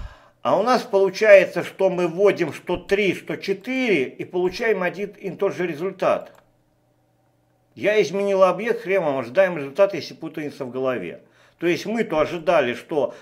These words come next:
в каком-то случае хотя бы это выведется. А что получилось?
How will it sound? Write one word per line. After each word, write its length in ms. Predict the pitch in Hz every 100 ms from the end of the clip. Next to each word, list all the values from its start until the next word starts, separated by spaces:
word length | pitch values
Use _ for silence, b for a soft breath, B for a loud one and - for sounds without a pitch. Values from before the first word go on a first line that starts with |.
| B
в 80 | -
каком-то 420 | 160 190 170 127
случае 380 | - 170 170 139
хотя 260 | 139 156
бы 140 | 123 147
это 340 | - 214 190
выведется. 680 | 135 120 101 90 - - - b b b b b _ _ -
А 640 | 160 160 156 151 139 123 -
что 160 | 185
получилось? 680 | 175 156 147 - 113 107 -